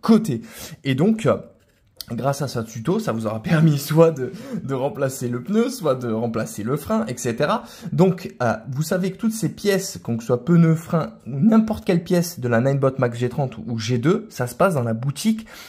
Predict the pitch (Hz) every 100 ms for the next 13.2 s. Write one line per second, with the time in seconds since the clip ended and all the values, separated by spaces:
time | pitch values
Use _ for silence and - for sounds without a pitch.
0 | - _ _ - 208 196 165 - 117 139
1 | 220 - 123 113 - - - 117 113 123
2 | 139 135 151 127 120 135 139 - 220 175
3 | 165 175 160 - 170 127 113 143 180 -
4 | 120 113 - _ - 247 196 - 180 208
5 | 151 135 135 117 120 120 131 - 160 151
6 | 127 113 - - 240 233 220 156 127 143
7 | 175 113 110 131 117 117 123 113 - _
8 | 226 226 208 175 147 143 110 123 190 175
9 | 143 131 160 175 131 110 147 - 135 110
10 | 110 - - 110 143 226 - 135 165 185
11 | - - 156 160 214 208 196 190 196 190
12 | 190 185 160 160 135 120 - 160 165 165
13 | 170